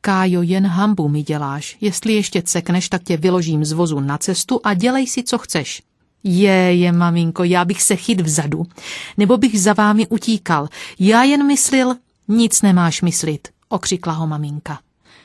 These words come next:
"Ale pan řídící říká: 'Myslete, děti, myslete,'" namítal Kája. Maminka otevřela láhev, zašustilo to tam,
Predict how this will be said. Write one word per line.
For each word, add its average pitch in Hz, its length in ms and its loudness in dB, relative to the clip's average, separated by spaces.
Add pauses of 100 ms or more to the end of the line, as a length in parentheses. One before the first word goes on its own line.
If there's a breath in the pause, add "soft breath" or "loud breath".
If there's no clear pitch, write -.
(280 soft breath)
"Ale 202 240 0
pan 202 240 2
řídící 190 580 0
říká: 180 460 0
'Myslete, 233 640 0
děti, 175 380 -2
myslete,'" 190 680 -2 (500 soft breath)
namítal 175 560 -2
Kája. 143 420 -8 (920 soft breath)
Maminka 226 400 0
otevřela 196 500 -4
láhev, 147 440 -10 (680)
zašustilo 170 680 -4
to 175 140 -4
tam, 185 340 -2